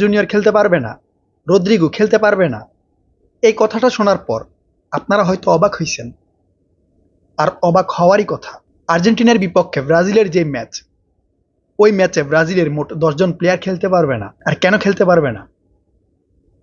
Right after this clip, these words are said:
এর কারণ কি? আমি just আপনাদেরকে এটা ক্লিয়ার করি। তো স্টোরি হইতেছে কলম্বিয়ার সাথে যে ম্যাচ, ওই ম্যাচে আন্দ্রে, ব্রুনো গিমারেজ, ড্যানিলো, এডারসন, গ্যাব্রিয়েল ম্যাগালাইস,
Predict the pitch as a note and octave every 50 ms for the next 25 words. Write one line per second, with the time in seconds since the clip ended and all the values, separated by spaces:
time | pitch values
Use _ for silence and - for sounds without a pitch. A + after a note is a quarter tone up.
0 | _ _ _ _ _ _ _ _ _ _ - - F3 - F#3+ F#3+ G3 F#3+ F3 E3
1 | - - G#2+ - _ _ _ _ _ _ _ _ _ _ _ _ _ _ _ _
2 | _ _ _ _ _ _ _ _ _ _ _ _ _ - E3 F3+ F#3+ E3 D#3+ -
3 | - - - _ - D#3+ - - F#3 F#3 F#3+ G3+ F3 - - E3 D#3+ - D#3+ D#3+
4 | F3+ F3+ F3 E3 - - C3+ A#2 G#2 - _ _ _ _ - B3+ A#3 A3 G#3 -
5 | - B3+ B3+ B3+ B3 G3+ G#3+ G#3 - G#3+ F3 - - B2 A#2+ - _ - G3 G3+
6 | G#3 A#3+ B3 A#3 B3+ C4+ C4 - B3+ A#3+ C4 A3+ G#3 A3 G3 E3+ D3 - A#2+ -
7 | - - _ _ _ _ _ _ _ _ _ _ _ _ _ _ _ _ _ _
8 | _ _ _ _ _ _ _ _ - - C4 B3+ A3 G#3 G3 - - A#2 A#2 -
9 | _ _ _ _ _ _ _ _ _ - G3 G3+ G3 F3 D#3+ C3 A2+ A#2 - _
10 | _ _ _ _ - D#3+ G3 G#3 A3+ F#3 G3 F#3+ F3+ D#3+ C3+ B2 A#2 - - _
11 | - - D3 F3 E3+ F3+ F#3 F#3 D3+ C3 A#2+ - _ _ - F#3 F3 E3+ F#3 F3+
12 | - - - B2 A#2 A#2+ - _ _ _ _ _ _ - E3 D3 D#3 F3+ E3 E3
13 | F#3+ F#3+ F3+ F3 F3+ E3+ F3+ E3+ C#3 A#2+ A#2 -